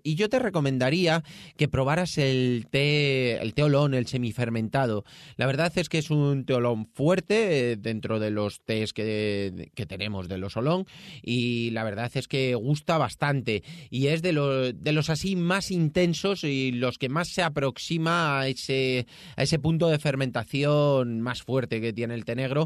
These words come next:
y seguramente que es lo que te va a gustar. Si te gustaran más suaves, pues a lo mejor el puchón sería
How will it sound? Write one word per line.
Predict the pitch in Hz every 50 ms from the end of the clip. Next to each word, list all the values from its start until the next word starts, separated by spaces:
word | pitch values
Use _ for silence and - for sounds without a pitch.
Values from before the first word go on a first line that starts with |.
| 151 - - - - -
y | - 147
seguramente | - - 156 151 143 131 165 202 202 196 165 156 165 165 151 185 170
que | 151 139
es | 131 127 -
lo | 127 131 127 127 127 117
que | 117 113
te | 123 120
va | 123
a | 117
gustar. | 110 101 - - 127 123 98 90
Si | - 110 107
te | 98 - 113
gustaran | 110 113 107 - 120 123 127 127
más | 117 110 -
suaves, | - 131 135 139 139
pues | - 139 123 110
a | 110
lo | 107
mejor | 107 104 - 110 107
el | 107 104 101 101 -
puchón | - 101 92 - 143 135 123 107
sería | 113 107 113 117 113 113 110 110 107